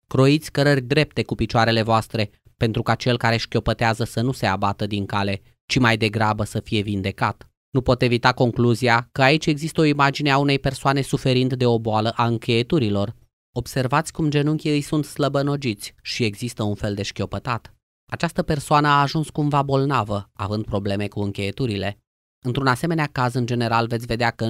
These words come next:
nu numai genunchiul este slăbit, ci și mușchii din jurul său devin lipsiți de fermitate.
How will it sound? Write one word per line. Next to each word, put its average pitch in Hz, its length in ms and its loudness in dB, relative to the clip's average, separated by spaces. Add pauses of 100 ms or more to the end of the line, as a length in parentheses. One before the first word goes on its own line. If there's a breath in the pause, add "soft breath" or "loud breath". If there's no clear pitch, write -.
nu 147 160 -2
numai 117 300 0
genunchiul 107 500 -2
este 101 240 -6
slăbit, 101 440 -8 (220)
ci 156 120 -2
și - 140 0
mușchii 156 400 -2
din 113 160 0
jurul 117 300 0
său 110 280 -2
devin 113 320 -2
lipsiți 107 480 -6
de 113 80 -4
fermitate. 107 800 -6